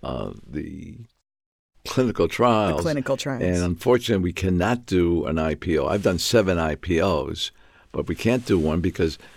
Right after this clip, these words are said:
Speaker 1: now everybody wants sales, to, you know, revenues, and I don't have any revenues because this technology has taken such a long time.
Speaker 2: Sure.
Speaker 1: So we're doing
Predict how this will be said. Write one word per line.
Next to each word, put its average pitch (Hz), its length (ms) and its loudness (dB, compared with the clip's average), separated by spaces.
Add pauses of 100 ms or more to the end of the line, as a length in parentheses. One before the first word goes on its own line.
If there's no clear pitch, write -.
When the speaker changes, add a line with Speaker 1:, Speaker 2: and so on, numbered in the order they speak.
(180)
Speaker 1:
now 107 440 4
everybody 92 420 4
wants 85 540 -2
sales, 87 720 0 (760)
to, 90 180 -2
you 90 80 0
know, 85 60 0
revenues, 85 600 2
and 76 240 -6
I 80 120 -2
don't 80 220 -2
have 73 180 -2
any 71 140 -4
revenues 87 460 0
because 87 320 -4
this 85 200 -2
technology 76 680 -2
has 73 140 -6
taken 76 280 -4
such - 280 -6
a 80 80 -4
long 78 320 -4
time. 92 360 -4 (460)
Speaker 2:
Sure. - 220 -6
Speaker 1:
So 127 160 2
we're 107 140 6
doing 147 520 4